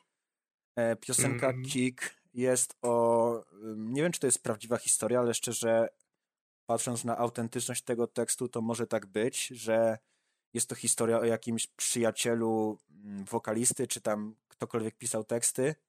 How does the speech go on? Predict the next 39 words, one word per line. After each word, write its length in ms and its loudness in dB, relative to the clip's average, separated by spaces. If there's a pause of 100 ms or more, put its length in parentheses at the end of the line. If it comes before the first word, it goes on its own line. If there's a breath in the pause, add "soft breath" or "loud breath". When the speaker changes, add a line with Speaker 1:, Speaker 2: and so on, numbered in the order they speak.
(360)
Speaker 1:
bo 60 -10
niestety 280 -2
Speaker 2:
Mm, 80 0
Speaker 1:
nie 60 0
Speaker 2:
tak. 100 2
Speaker 1:
wiem. 200 0 (640)
E, 80 2
jest 180 4
to 60 2
o 20 4
jakimś 240 -4
przyjacielu 880 0
tej 200 -2
osoby, 420 0
kt-, 80 -20 (260)
y, 260 0
który, 580 0 (200)
mm, 340 -8
handlował 540 -2
narkotykami, 1040 -2 (140)
potem 380 -6
siedział 260 -2
w 80 -8
więzieniu, 400 -2
a 60 2
potem 380 -6
zmarł 340 0
z 100 -4
przedawkowania. 840 -2 (920)
Więc 120 -2
jakby 200 0
są 140 2
Speaker 2:
No 20 4
Speaker 1:
to 60 0
Speaker 2:
tak. 100 4
Speaker 1:
naprawdę 320 2
takie 220 -8
poważne 500 0
teksty. 560 0